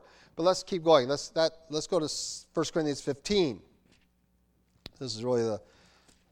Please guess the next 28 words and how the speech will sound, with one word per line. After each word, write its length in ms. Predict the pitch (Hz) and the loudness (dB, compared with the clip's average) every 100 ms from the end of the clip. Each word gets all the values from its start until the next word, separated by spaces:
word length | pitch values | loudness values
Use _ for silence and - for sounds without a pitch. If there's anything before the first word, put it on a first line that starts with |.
| _ _ _ _ - | _ _ _ _ -12
strength 1000 | - - - - _ - 165 156 147 - | -4 -2 -4 -10 _ -4 0 0 0 -2
of 220 | 135 110 | -2 0
this. 480 | 123 123 - - - _ _ | 2 2 0 -6 -8 _ _
First 220 | - 151 - | -6 -6 -2
Corinthians 380 | 160 143 135 | -2 -2 -4
fifteen. 720 | - 139 - 196 214 226 220 - _ _ _ - | -4 -6 -4 -2 0 0 -4 -12 _ _ _ 0
What 160 | 196 | 2
is 140 | 254 247 | 2 0
the 100 | 214 | 0
hope 420 | - 175 170 170 | 2 0 0 0
that 140 | 170 | -2
we 100 | 160 | 0
are 120 | 160 160 | 0 4
offering 480 | 175 170 - 139 | 4 4 -2 -4
people? 440 | 127 135 - 104 - _ _ _ _ _ - | -4 -8 -8 -12 -14 _ _ _ _ _ -14
Let's 100 | 196 | -8
pick 200 | - 202 | -2 2
up 140 | 190 | 2
in 120 | 190 165 | 2 2
verse 260 | 156 - | 2 0
nineteen. 1040 | 151 147 180 175 - 196 185 208 247 247 - _ _ _ _ _ _ | 0 2 2 0 -8 -2 0 0 -2 -8 -14 _ _ _ _ _ _
Fifteen 480 | - 185 - 196 185 | -4 -4 -2 -2 0
is 100 | 135 | 0
a 80 | 127 | -2
very 460 | 113 139 170 170 151 | 0 4 6 6 4
long 340 | 139 131 127 | 4 2 0
chapter, 560 | - 117 104 - 82 - | -2 0 0 -4 -20 -20
okay? 380 | - 113 110 | -12 -8 -8